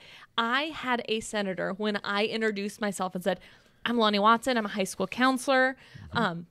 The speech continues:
Speaker 1: I'm just here to advocate for the profession. And I just, you know, um, want to talk a little bit about the ratio and how I feel like," and I think our district knows this, "how I feel like more school counselors will help us and
Speaker 2: Mm-hmm.
Speaker 1: help our students in education,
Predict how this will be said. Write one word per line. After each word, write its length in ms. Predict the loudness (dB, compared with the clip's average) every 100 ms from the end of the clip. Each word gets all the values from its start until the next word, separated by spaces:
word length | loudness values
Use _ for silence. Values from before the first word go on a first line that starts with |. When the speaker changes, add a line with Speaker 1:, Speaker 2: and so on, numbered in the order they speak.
| _
Speaker 1:
I'm 160 | -4 -4
just 200 | -4 -4
here 140 | 0
to 160 | 0 0
advocate 440 | -2 -4 -6 -8
for 120 | -6 -10
the 80 |
profession. 680 | -10 -6 -2 -2 0 -2 -2
And 440 | -4 0 2 2 -2
I 60 | -6
just, 240 | -6 -8 -16 -12
you 160 | -6 -2
know, 240 | -2 -4 -12 -20 _ 0
um, 360 | 0 0 -6 -20 -20 _ -16
want 320 | 0 2 2
to 80 | -2
talk 260 | 2 2 4
a 40 |
little 180 | 2 4
bit 140 | 4 4
about 220 | 4 2
the 80 | 0
ratio 480 | 2 2 4 4 4
and 100 | 0
how 400 | -4 4 4 4 2
I 180 | -2 -2
feel 400 | -2 0 2 0
like," 400 | -2 -6 -10 -2
and 120 | 0
I 160 | 2 2
think 200 | 0 -2 -2
our 160 | 0 0
district 340 | -2 -6 -4
knows 120 | -4
this, 140 | -4 -8 -16 -16
"how 260 | -4 -4 -2
I 160 | -4 -4
feel 220 | -2 0
like 260 | 2 2 -2 -16 -20 _ _ _
more 360 | 0 8 10 8
school 380 | 4 -6 -6 -4
counselors 560 | -6 -6 -4 -4 0
will 140 | 0 0
help 360 | 0 -2 -2 -2
us 300 | -2 -2 -8
and 100 | -8 -2
Speaker 2:
Mm-hmm. 60 |
Speaker 1:
help 160 | 0 0
our 80 | -2
students 340 | -2 -6 -2
in 80 | -2
education, 540 | -2 -2 -6 -6 -12